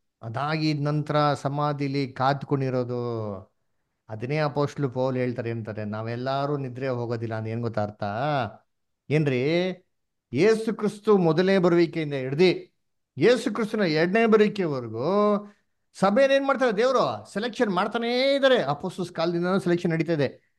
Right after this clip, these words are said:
ಅವರೆಲ್ಲ ತನ್ನ ಓಟ ನೋಡಿ ಮರಣ ಹೊಂದಿ ಸಮಾಧಿಗೆ ಏನ್ ಮಾಡಿದಾರೆ? ಅವರೆಲ್ಲ, ಅವರೆಲ್ಲ ಸೇರ್ಕೊಂಡಿದ್ದಾರೆ, ಮರಣ ಹೊಂದಿದ್ದಾರೆ,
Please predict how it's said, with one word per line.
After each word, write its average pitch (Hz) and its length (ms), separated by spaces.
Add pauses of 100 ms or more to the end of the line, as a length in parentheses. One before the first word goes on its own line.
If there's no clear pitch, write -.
(200)
ಅವರೆಲ್ಲ 220 380 (160)
ತನ್ನ 254 140
ಓಟ 233 320 (120)
ನೋಡಿ 226 560 (300)
ಮರಣ 220 360
ಹೊಂದಿ 240 600
ಸಮಾಧಿಗೆ 254 420
ಏನ್ 269 100
ಮಾಡಿದಾರೆ? 269 280
ಅವರೆಲ್ಲ, 254 220 (760)
ಅವರೆಲ್ಲ 131 300
ಸೇರ್ಕೊಂಡಿದ್ದಾರೆ, 120 840
ಮರಣ 120 360
ಹೊಂದಿದ್ದಾರೆ, 123 880